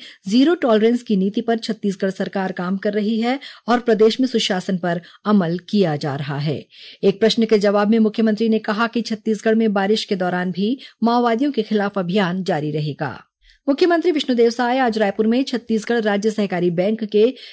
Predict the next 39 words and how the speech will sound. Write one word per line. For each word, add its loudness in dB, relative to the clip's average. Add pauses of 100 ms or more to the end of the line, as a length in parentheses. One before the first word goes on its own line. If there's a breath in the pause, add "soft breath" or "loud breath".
(100)
नवनियुक्त 4
प्राधिकृत -2
अधिकारी -2
केदारनाथ -2
गुप्ता -6
के -2 (260 loud breath)
पदभार 0
ग्रहण -2 (240 loud breath)
और 2
अभिनंदन 2
समारोह -2
में 0
शामिल -4
हुए। 0
इस -4
अवसर -6
पर -2 (320 loud breath)
श्री 2
साय 0
ने 4
जशपुर 0
जिले 2
के 0
फरसाबहार -4
में 2
अपेक्स -8
बैंक -4
की -2 (260 loud breath)
नई 4
शाखा -2
का -2
वर्चुअल 0
शुभारंभ -4
किया। 0 (320 loud breath)
उन्होंने 4
कहा -2
कि -4
फरसाबहार -2
में 2